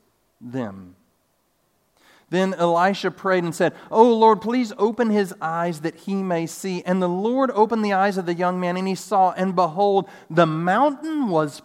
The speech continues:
full of horses and chariots of fire all around Elisha. And when the Syrians came down against him, Elisha prayed to the Lord and said, "Please strike this people with blindness."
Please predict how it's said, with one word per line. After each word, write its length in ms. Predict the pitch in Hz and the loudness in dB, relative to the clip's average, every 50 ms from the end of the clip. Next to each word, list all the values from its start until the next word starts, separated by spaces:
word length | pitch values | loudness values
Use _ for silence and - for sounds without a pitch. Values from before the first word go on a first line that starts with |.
| _ _ | _ _
full 800 | _ _ - 233 240 233 196 151 127 113 110 98 98 110 - _ _ _ _ _ _ _ - | _ _ -8 -6 -2 -2 0 0 -2 -4 -6 -8 -10 -16 -20 _ _ _ _ _ _ _ -8
of 140 | - 139 127 | -8 -8 -8
horses 520 | 113 - - 190 220 233 226 - 240 220 208 | -8 -6 -2 0 0 0 -2 -4 -8 -6 -6
and 160 | 208 196 180 | -6 -6 -6
chariots 720 | - - - 196 185 180 180 180 180 180 175 175 - - _ _ _ - | -10 -8 -6 -4 -4 -2 -2 -2 -2 -4 -4 -8 -16 -20 _ _ _ -20
of 100 | - - | -20 -20
fire 760 | - - - - - - 190 170 135 117 101 90 82 - - - _ _ _ _ _ _ _ _ _ _ _ _ _ _ _ _ _ - | -20 -20 -20 -14 -6 -4 -4 -4 -4 -6 -10 -12 -16 -20 -20 -20 _ _ _ _ _ _ _ _ _ _ _ _ _ _ _ _ _ -14
all 580 | - 147 156 160 170 175 170 175 175 175 175 _ - | -12 -10 -10 -8 -8 -10 -10 -12 -14 -18 -20 _ -10
around 760 | 147 156 139 123 123 120 113 110 110 107 110 107 104 101 - _ _ _ _ _ _ _ _ _ _ - | -8 -8 -6 -6 -8 -8 -8 -10 -10 -12 -12 -14 -16 -18 -20 _ _ _ _ _ _ _ _ _ _ -20
Elisha. 540 | 120 110 101 - 110 107 - - - - - - _ _ _ _ _ _ _ _ _ _ _ _ _ _ _ _ _ _ _ _ _ _ _ _ - - _ - | -18 -16 -14 -14 -16 -16 -16 -18 -20 -20 -20 -20 _ _ _ _ _ _ _ _ _ _ _ _ _ _ _ _ _ _ _ _ _ _ _ _ -20 -20 _ -4
And 140 | 170 175 185 | 0 2 2
when 120 | 208 208 | 2 4
the 100 | 202 190 | 2 2
Syrians 720 | 180 - - 220 240 247 247 254 247 247 247 247 233 214 - | 0 -2 -4 -2 0 2 2 2 2 2 2 0 0 -2 -2
came 400 | - 233 233 233 233 220 202 185 | -2 -2 0 0 0 -2 0 0
down 420 | 190 196 220 220 208 190 180 180 | 0 0 0 0 0 0 0 0
against 400 | 175 160 175 196 202 190 - - | -2 -2 -2 -4 -4 -4 -4 -4
him, 120 | 180 175 | -2 -2
Elisha 460 | 175 175 180 185 202 220 208 - 214 185 | -2 0 2 2 2 0 0 -2 -4 -6
prayed 540 | - - - 214 208 214 214 208 208 190 | -6 -6 -4 -2 0 2 2 0 -2 -4
to 80 | - 214 | -8 -4
the 140 | 185 196 185 | -4 -4 -2
Lord 300 | 185 196 208 208 202 180 | 0 0 2 2 2 2
and 140 | 180 170 - | 0 -2 -2
said, 320 | - 202 175 165 151 - - - _ _ _ _ _ _ | 0 0 0 0 0 -6 -20 -20 _ _ _ _ _ _
"Please 240 | - 415 453 370 - | -2 -2 0 0 -2
strike 360 | - - - 196 190 185 - | -6 -10 -8 -8 -8 -6 -4
this 160 | 180 165 165 | -4 -6 -4
people 260 | - 160 151 - 139 | -6 -8 -8 -8 -8
with 160 | 123 131 - - | -10 -10 -8 -6
blindness." 580 | 127 117 123 135 160 185 202 - - - - | -4 -2 -2 -2 -4 -6 -8 -10 -12 -20 -20